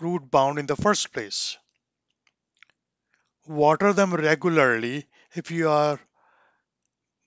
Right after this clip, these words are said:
pothos are growing in soil. I will recommend investing in water meter to check the moisture in the soil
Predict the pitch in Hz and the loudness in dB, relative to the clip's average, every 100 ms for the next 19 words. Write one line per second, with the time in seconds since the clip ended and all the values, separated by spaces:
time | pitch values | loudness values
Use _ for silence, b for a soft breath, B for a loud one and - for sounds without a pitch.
0 | _ 160 147 - 160 160 147 147 160 156 | _ 2 2 0 -4 -2 0 -2 0 0
1 | 156 160 156 147 - 170 135 110 98 _ | 0 -2 -6 -6 -2 0 0 -2 -10 _
2 | _ _ _ _ _ _ _ _ _ _ | _ _ _ _ _ _ _ _ _ _
3 | _ _ _ b b b - 175 180 170 | _ _ _ b b b -6 -2 0 -2
4 | 139 160 160 175 165 156 143 156 175 - | 0 0 2 0 0 -2 -4 -2 -2 -4
5 | 165 160 147 143 - b b _ 151 147 | -6 -4 -6 -8 -16 b b _ -2 0
6 | 170 175 190 - 214 196 _ b b b | 0 -4 -4 2 2 2 _ b b b
7 | 165 - 214 160 160 151 180 165 - - | -14 0 0 2 -2 2 2 0 -6 -4
8 | 156 151 151 b b b 180 170 147 - | 0 0 -2 b b b -6 -6 -6 -6
9 | 175 165 123 107 | 0 0 0 -6